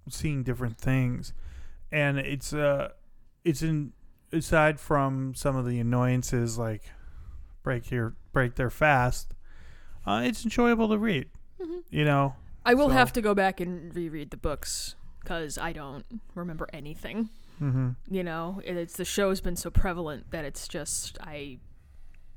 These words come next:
Speaker 2: I got nothing from the books
Speaker 1: Yeah.
Speaker 2: anymore, you know? So if we ever do get book six and then eventually book seven, I will have to, and not that that's a bad thing. I have no problem with rereading things, but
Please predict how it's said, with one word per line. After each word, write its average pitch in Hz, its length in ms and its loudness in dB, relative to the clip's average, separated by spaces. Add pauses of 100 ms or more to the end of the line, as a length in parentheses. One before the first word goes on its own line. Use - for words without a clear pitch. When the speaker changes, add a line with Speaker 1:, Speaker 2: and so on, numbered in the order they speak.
(120)
Speaker 2:
I 190 120 -2
got 156 180 -8
nothing 156 320 -12
from - 220 -16
the - 60 -20
books - 380 -12 (280)
Speaker 1:
Yeah. 127 240 6
Speaker 2:
anymore, 127 520 -6 (260)
you 170 120 -10
know? 156 180 -8 (680)
So 220 100 0
if - 60 0
we 208 120 6
ever 190 140 8
do 208 260 2
get 175 300 0
book 143 160 0
six - 680 -6 (300)
and 165 140 -6
then 156 220 -6
eventually 165 460 -10
book - 180 -12
seven, - 500 -8 (920)
I 180 100 -2
will 156 200 0
have - 260 -12
to, - 320 -8 (340)
and 220 100 6
not 208 120 6
that 190 80 0
that's 190 160 0
a 175 40 -4
bad 165 300 0
thing. - 360 -8 (140)
I 180 40 -4
have 165 160 -6
no - 100 -8
problem - 380 0
with - 180 -8
rereading - 500 -12
things, - 380 -16
but - 160 -10